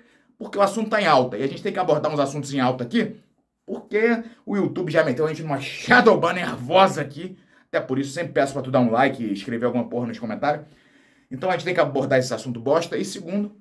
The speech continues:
porque, meu irmão, pra esfregar na cara de todo mundo a situação merda que nós estamos.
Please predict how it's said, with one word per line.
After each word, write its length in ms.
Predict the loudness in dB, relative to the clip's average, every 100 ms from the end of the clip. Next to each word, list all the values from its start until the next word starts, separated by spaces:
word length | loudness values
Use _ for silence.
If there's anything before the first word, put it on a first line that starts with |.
| _ _ _ _ -8
porque, 280 | -6 -2 2
meu 120 | 4
irmão, 380 | 6 4 0 -6 -20 _ -10
pra 260 | -4 -4 -4
esfregar 640 | -8 0 8 8 8 6
na 100 | 6
cara 240 | 2 0 -2
de 60 |
todo 200 | -4 -8
mundo 360 | -6 -8 -10 -12 -20 _ _
a 100 | -4
situação 760 | -4 -4 2 2 2 -2 -4 -4 -6
merda 500 | 0 2 2 2 -2
que 120 | -4
nós 200 | -4 -2
estamos. 480 | -4 -2 0 0